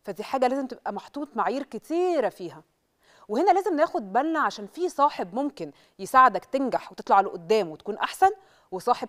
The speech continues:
تاني ياخدك من إيدك للضياع.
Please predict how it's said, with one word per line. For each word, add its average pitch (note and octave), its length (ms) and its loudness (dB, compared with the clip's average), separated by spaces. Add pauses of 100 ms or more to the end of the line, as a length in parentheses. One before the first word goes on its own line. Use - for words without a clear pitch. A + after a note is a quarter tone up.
تاني E4+ 300 2 (220)
ياخدك C#4+ 420 4
من A3 100 -6
إيدك E4+ 460 0 (100)
للضياع. G3 600 2